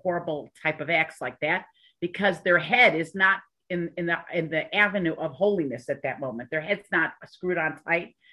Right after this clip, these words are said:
They're, they're just playing around with life. They don't realize what life is about. And they're just, you know, they, they don't realize there's any rhyme or reason or rules or things you have to live for or aspire for. So with Torah, that rectifies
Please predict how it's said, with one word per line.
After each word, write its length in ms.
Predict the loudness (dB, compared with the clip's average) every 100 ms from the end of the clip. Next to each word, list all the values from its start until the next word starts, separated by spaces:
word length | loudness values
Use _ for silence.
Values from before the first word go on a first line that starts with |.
| _ -2
They're, 120 | 0
they're 180 | 0 0
just 320 | 0 -2 -8
playing 360 | 2 4 6
around 220 | 4 4 4
with 100 | -2
life. 360 | 0 0 0 -2
They 80 | 0
don't 180 | 0
realize 520 | -2 -2 2 0 0 -4
what 220 | -6 -2
life 200 | -2 -2
is 140 | -6 -6
about. 400 | 4 6 6 2 _ _ _ _
And 280 | 0 0 2
they're 200 | 0 0
just, 380 | 2 0 0 -2
you 80 | -2
know, 240 | 0 0
they, 200 | 0 2 2
they 80 |
don't 160 | 2 4
realize 240 | 4 4
there's 140 | 2 0
any 160 | 0
rhyme 340 | 2 4 4 4
or 80 | 0
reason 300 | -2 -2 -4
or 80 |
rules 500 | 2 2 4 0 -2 -4
or 300 | -2 -2 -2
things 280 | -2 0 2
you 80 |
have 260 | 4 4 2
to 200 | -2 -2 _ _
live 280 | 6 6 6
for 280 | 0 0 2
or 120 | 0
aspire 520 | -2 -2 2 4 2 -2
for. 320 | -2 -2 -4 _ _ _ _
So 180 | 2
with 220 | 4 2 0
Torah, 500 | 4 8 8 6 6
that 220 | 2 4
rectifies 960 | 2 2 -2 -4 2 4 4 0 -10